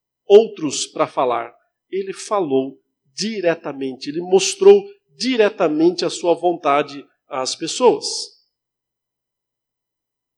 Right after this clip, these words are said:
Nós podemos ver durante toda a vida,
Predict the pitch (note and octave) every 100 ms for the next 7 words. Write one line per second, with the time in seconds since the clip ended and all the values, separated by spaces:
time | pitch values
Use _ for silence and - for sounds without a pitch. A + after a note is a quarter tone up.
0 | _ _ _ _ _ _ _ _ _ _
1 | D3 D#3 D3+ D#3+ D#3+ E3+ C#3 C3+ F3+ F#3
2 | - _ _ _ _ _ _ _ _ _
3 | _ _ E3+ G3 - - - D4 A3+ D#3+
4 | C3 E3+ F#3 D3 C3 A#2 A2